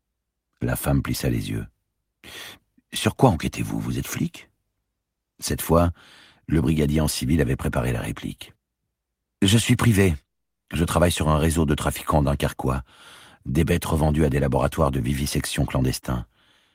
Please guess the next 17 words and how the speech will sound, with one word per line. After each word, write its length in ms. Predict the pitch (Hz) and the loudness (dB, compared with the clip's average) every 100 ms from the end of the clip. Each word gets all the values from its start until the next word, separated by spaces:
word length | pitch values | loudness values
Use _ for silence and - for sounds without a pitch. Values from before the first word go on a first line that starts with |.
| _ - | _ 0
Les 140 | 78 | 0
S 140 | 73 | 0
P 140 | - 82 | 2 2
A 120 | 85 | 2
sont 120 | - | 2
des 100 | 69 | 2
moyens 300 | 69 73 76 | 2 2 2
inespérés 540 | 78 82 - 78 78 80 | 2 0 0 0 0 0
de 80 | |
se 160 | 67 71 | -2 -6
fournir 340 | - 67 65 | -4 -2 -2
sans 220 | - 69 62 | -2 -4 -2
peine 280 | 80 80 | 0 0
et 120 | - - | -2 -6
pour 180 | - | -12
pas 140 | - - | -8 -6
cher. 360 | - 69 - | -4 -4 -6